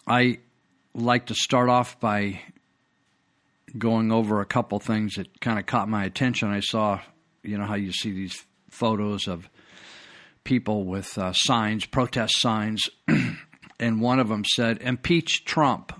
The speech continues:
before we all have to get jobs." I thought, you know, that's kind of getting more closer to the truth than we've been listening to for the last three years. "Impeach Trump before we all have to go get a job." Um,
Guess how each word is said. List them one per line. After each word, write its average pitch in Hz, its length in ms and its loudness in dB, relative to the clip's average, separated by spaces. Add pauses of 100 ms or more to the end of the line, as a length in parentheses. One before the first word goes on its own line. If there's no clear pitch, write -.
before 120 400 2
we 110 140 2
all 131 220 4
have 123 280 2
to 117 80 -4
get 104 260 -2
jobs." 98 640 -2 (420)
I - 100 -6
thought, - 340 0
you 131 100 -2
know, 113 240 -2 (160)
that's 135 300 0
kind 147 240 2
of 107 100 -2
getting 113 220 0
more 117 200 2
closer 120 440 -2
to 104 120 -2
the 95 120 -6
truth 147 400 2
than 107 160 0
we've 110 160 0
been 117 200 0
listening 107 400 -2
to 104 160 -4
for 101 140 -8
the 98 80 -4
last 98 360 -2
three 98 200 -2
years. 110 300 -2
"Impeach 156 420 0
Trump 143 400 0 (360)
before 117 300 0
we 117 140 2
all 147 260 6
have 104 240 2
to - 80 -18
go 107 160 -2
get 95 200 -4
a 92 100 -4
job." 90 420 -4 (1200)
Um, 113 520 2